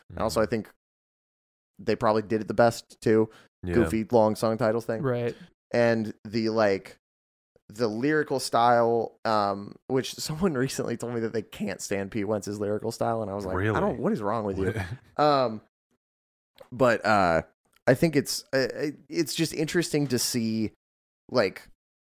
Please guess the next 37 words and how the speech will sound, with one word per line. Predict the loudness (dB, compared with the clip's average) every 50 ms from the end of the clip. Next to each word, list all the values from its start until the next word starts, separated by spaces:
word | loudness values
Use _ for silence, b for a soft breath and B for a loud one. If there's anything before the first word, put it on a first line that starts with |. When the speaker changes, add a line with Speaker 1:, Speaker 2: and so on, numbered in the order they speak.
| -18 _
Speaker 1:
to | -2 -2 0
look | 4 4 4 6 6
at | 2 0
this | 0 -6 -4 -2
now | -2 0 2 4 4
with | 4 4 2 2
some, | 0 -2 -2 -2 -2 -2 -6 -8 -10 -14 _
some | -8 -4 -4 -2 -2 -4 -6 -8 -8 -10 -14 _ _ _ _ _ _ _ _ _ _ _
hindsight, | -2 0 0 0 0 0 2 2 2 2 0 -2 -6 _ _
which, | 2 2 2 2 2 -2 -2
you | -2 0
know, | 2 2 2 2
I | 0 0
didn't | 0 0 -2 -2 -4
have | -2 -2 0 0 0 -2 -2 -4 -12 -20 _ b b b b b b _ _ -4
in | -4 -4 -2
two | -2 -2 2
thousand | 4 4 4 4 2 -2 -4 -4 -6 -6 -8 -10 -10 _ _ _ _ _ _ _ _ _ _ _
eight | -6 -6 -6 -8 -6 _
when | 0 2 2
I | 2
first | 0 -2 -2 -4 -4 -2
heard | -2 -2 -2 0
this | -2 -4 -2 0
record, | 0 0 0 0 -4 -8 -8 -8 -8 -6
you | -4 -2
know, | -2 -2 -2
'cause | -4 -4 -4
it |
was | -2 -2 -2
Speaker 3:
Right. | -2
Speaker 1:
only | -2 -4
three | -6 -6 -6 -4 -4
years | -2 -2 -2
old. | -2 -2 -2 -4 -4 _
But, | -4 -4 0
like, | 0 0 0 -2 -6